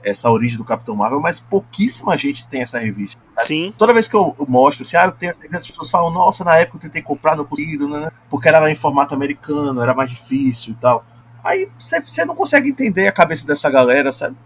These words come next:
Speaker 1: Porque tá com um produto aí, pra, com um filme na, batendo na porta, não publica, não fala nada, e ainda tem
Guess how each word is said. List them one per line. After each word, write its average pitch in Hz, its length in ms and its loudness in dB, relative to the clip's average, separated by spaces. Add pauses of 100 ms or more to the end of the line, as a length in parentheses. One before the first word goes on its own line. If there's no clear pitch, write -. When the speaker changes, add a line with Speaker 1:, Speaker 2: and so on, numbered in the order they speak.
(160)
Speaker 1:
Porque 147 180 -4
tá 180 140 0
com 190 100 -2
um 180 40 -2
produto 143 520 2
aí, 120 260 2 (380)
pra, 127 420 6 (280)
com 139 80 -8
um 147 140 0
filme 151 420 -2
na, 139 140 0
batendo 147 440 2
na 170 140 2
porta, 143 560 -2 (180)
não 208 140 0
publica, 151 640 -2
não 151 160 -8
fala 151 320 4
nada, 123 540 2 (260)
e 160 60 0
ainda 175 160 4
tem 208 400 0